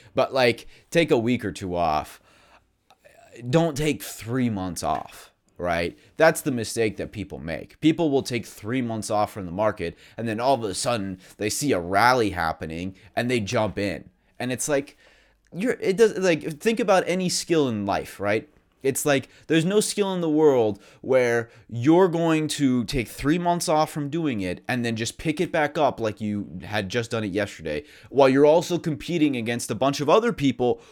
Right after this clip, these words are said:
who have been here the whole time. Because trading is the ultimate global competition,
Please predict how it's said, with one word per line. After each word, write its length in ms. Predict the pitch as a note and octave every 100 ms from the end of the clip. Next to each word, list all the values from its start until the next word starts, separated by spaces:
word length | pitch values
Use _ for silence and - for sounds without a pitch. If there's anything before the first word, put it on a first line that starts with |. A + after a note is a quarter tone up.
| _
who 160 | D#3+ D3+
have 580 | - E3+ F#3 D3 A#2+ - - A2+
been 220 | A2+ E3+
here 180 | C#3 C3+
the 140 | A2+ G2+
whole 200 | A2 G2+
time. 360 | - E2 - _ _ _ _ _
Because 240 | - B2+ A#2+
trading 720 | - - D#3+ G#3+ G3+ F3 E3 -
is 400 | B2 A#2 A2+ -
the 180 | G#2 G2+ -
ultimate 540 | A#2 C#3 - F3 D3+
global 400 | A2+ A#2+ B2+ B2
competition, 840 | - A#2 A#2 B2+ G2 C#2+ D2+ D#2+